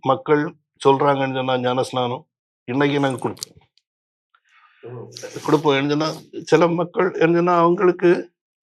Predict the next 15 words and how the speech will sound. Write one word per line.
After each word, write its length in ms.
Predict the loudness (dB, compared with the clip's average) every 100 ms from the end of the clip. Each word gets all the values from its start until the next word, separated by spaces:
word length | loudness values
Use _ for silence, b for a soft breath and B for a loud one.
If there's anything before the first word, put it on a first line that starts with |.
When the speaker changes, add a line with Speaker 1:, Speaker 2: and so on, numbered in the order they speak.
| 0
Speaker 1:
அவங்கள 240 | 4 4
ரெடி 400 | 2 2 4 4
பண்ணியாச்சு. 600 | 2 0 0 -4 -8 -18 _ _ -20
Speaker 2:
ம். 160 | -20 -20 b b b _
Speaker 1:
ரெடி 240 | 0 2
பண்ணி 300 | 4 2 0 -2 -8
இப்ப, 340 | -10 -4 -6 -6 -14 _ -20 _ _ _
ம், 140 | -12 -8 -8
என்னன்னா 560 | -8 -2 0 2 2 0
அதுக்காகத்தானே 540 | 2 2 2 0 -2
வந்திருக்கிறோம். 520 | -4 -4 -8 -10 -12 _ _
Speaker 2:
ஆ. 220 | -18 -18 -20 b b b _ -4
Speaker 1:
ரெண்டாவது 720 | 0 2 2 0 -2 -4 -8
மக்கள் 800 | -8 -8 -6 -2 0 0 -2 -8 _ 2
விரும்புறாங்க. 640 | 4 4 2 2 0 -10